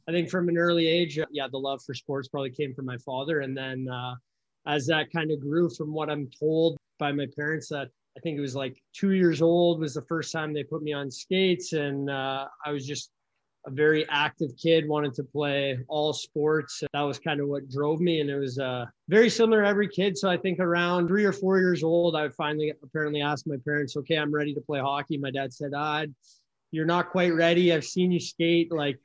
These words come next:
you need to practice." So I think they bought me some rollerblades, and the agreement was, is once you get good on these, then maybe we could sign you up. So it was a couple years on the rollerblades. And then, uh,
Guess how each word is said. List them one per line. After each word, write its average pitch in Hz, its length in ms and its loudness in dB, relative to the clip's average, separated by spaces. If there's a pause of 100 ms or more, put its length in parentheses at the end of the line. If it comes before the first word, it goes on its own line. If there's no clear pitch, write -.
you 160 140 0
need 170 140 6
to 160 80 4
practice." 156 680 -2
So 147 240 -6 (300)
I 151 60 -8
think 175 200 0
they 175 80 4
bought 170 260 4
me 170 140 2
some 160 180 -4
rollerblades, 151 800 4
and 147 160 0
the 143 60 0
agreement 156 440 -2
was, 143 220 -4
is 135 180 -12
once 156 300 -4
you 175 60 -4
get 160 200 2
good 170 140 4
on 160 180 4
these, 156 300 2
then 147 220 0
maybe 147 200 0
we 143 120 -6
could - 160 -20
sign 147 260 -6
you 143 140 -6
up. 143 180 -8
So 147 220 -12
it 131 60 -14 (440)
was 143 80 -6
a 143 40 -4
couple 170 280 -2
years 165 320 4
on 160 140 2
the 156 40 2
rollerblades. 156 760 0
And 143 140 -4
then, 139 280 -6
uh, 135 280 -12